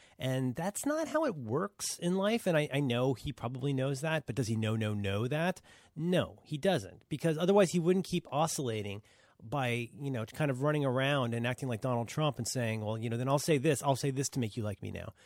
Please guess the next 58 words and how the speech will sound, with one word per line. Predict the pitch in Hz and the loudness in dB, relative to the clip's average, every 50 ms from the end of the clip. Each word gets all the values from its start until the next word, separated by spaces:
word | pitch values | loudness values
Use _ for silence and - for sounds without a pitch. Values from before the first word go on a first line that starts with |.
| - - - - _ | -20 -20 -20 -8 _
You | 143 | 0
know, | 135 127 135 | 0 0 0
that's, | 151 175 247 247 - - - | 2 0 0 0 0 -4 -6
he's | - 233 262 285 247 | 0 2 2 2 4
young, | - 269 208 - 107 120 | 2 0 -2 -2 -6 -12
he's | - - 170 185 170 | -4 -2 -2 0 4
young, | 190 165 120 101 101 | 4 4 4 4 2
but, | 110 170 175 - - - - | 0 0 -2 -2 -8 -8 -2
and | - 185 | 2 2
he's | 208 - | 2 2
got | - 294 320 - | 0 -2 -2 0
some, | - 233 170 | 0 0 2
he's | 160 170 170 - - | 2 2 2 2 2
obviously | - 247 269 285 - - 170 | 2 2 4 4 2 2 2
got | 127 175 165 151 | 2 2 2 2
talents | - - 151 151 135 - | 0 0 0 0 0 0
for | - 117 | -2 -2
somebody | - 220 247 220 170 | 0 2 2 2 0
that | 151 - - | -2 -4 -2
his | - 135 160 143 - - | -2 0 0 0 -2 -4
age. | 135 143 160 151 117 107 101 - - - - - - | -4 -2 0 0 -2 -2 -4 -8 -14 -18 -20 -20 -8
He | - 196 226 233 - 202 | -2 0 0 2 4 2
is | 233 214 | 2 2
capable | - - - 180 - 170 131 120 110 110 | 0 0 0 0 0 0 -2 -2 0 0
of | 107 - | 0 -2
executing | 135 117 - - 123 - 151 143 131 120 | -4 -4 -6 -8 -4 -2 -2 -2 0 -2
some | - - 120 | -4 -6 -4
great | 98 131 110 98 | -4 -4 -4 -4
stuff. | - - - 202 180 - - - - _ | -4 0 0 0 0 0 -4 -14 -10 _
He's | 202 208 190 | -4 -2 0
not | 247 277 277 | 0 2 2
a | 269 | 0
great | 220 - 254 247 240 - - | 0 0 -2 -2 -2 -4 -4
editor. | 196 240 254 202 107 - - _ | -4 -4 -2 -4 -6 -8 -10 _
He's | - - 139 135 | -8 -6 -2 0
not | 190 208 208 - | 2 0 0 0
great | - 202 196 185 | 0 2 2 2
at | 170 156 - | 2 0 0
editing | 147 165 175 180 175 165 156 151 - | 0 0 2 2 2 2 0 -2 0
either, | - 156 147 156 156 151 151 147 147 143 - - | 0 0 2 2 2 2 2 0 -2 -4 -8 -8
uh, | 135 139 131 | -8 -6 -6
his | 117 120 113 - - | -6 -6 -6 -8 -8
thoughts | - - 135 147 165 170 - - - - | -6 -4 -2 0 0 0 -2 -6 -10 -4
or | - 131 131 131 127 127 123 - - - - - - - - _ | -2 0 2 2 2 2 0 -2 -8 -18 -20 -20 -20 -20 -20 _
in | - 147 143 | -4 -2 -2
the | 147 143 | 0 0
way | 131 139 139 143 127 | 0 0 0 0 0
that | 127 127 | -2 -4
he, | - 120 110 110 107 110 - | -4 -4 -4 -4 -6 -8 -10
he | - 127 120 - | -10 -10 -6 -6
executes | 123 131 - - - - - 120 104 98 - | -6 -6 -6 -8 -12 -10 -8 -8 -8 -8 -6
on | 123 123 113 | -8 -6 -6
the | 113 | -4
show. | - - 170 156 | -2 0 0 0
But | 147 175 220 277 | 0 0 -2 -2
yeah, | 349 370 320 233 | -2 -2 0 0
I, | 254 302 320 277 233 | 0 -2 -2 -4 -4
I, | 254 330 302 | -4 -4 -4